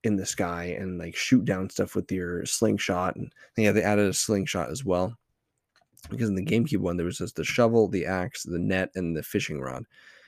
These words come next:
Um, so yeah, I, I understand both, and I like both for different reasons. Um, another thing that was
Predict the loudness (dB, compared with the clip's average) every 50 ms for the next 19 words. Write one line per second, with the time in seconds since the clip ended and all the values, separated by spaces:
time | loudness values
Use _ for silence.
0 | -20 _ _ _ _ _ -6 -4 -2 0 0 -2 -2 -4 -8 -10 -14 _ _ _
1 | _ _ _ _ _ _ _ _ _ _ _ _ _ _ _ _ _ _ _ _
2 | _ _ _ _ _ _ _ -14 -14 -14 _ _ _ _ _ _ _ _ -6 -2
3 | 0 0 0 0 -2 -6 -12 -20 _ _ _ _ _ -2 0 2 2 2 0 -4
4 | -8 -6 _ 4 4 4 6 8 8 10 8 8 6 4 2 2 2 0 0 -2
5 | -4 -4 -8 -12 -14 -16 _ _ -2 -2 0 0 0 0 -2 -2 -4 -6 -4 0
6 | 2 4 4 4 4 4 6 6 6 6 4 0 -6 -6 -2 0 2 2 2 0
7 | 0 0 2 0 0 -2 -6 -10 -12 -14 -18 _ _ _ _ _ _ _ _ _
8 | _ _ _ _ _ _ _ _ -14 -4 2 4 4 6 6 4 2 0 -2 -4
9 | -8 _ _ _ _ _ -4 0 4 6 6 6 6 4 2 0 0 0 0 0
10 | -2 -2 -2 -2 -4 -4 -6 -8 -8 -10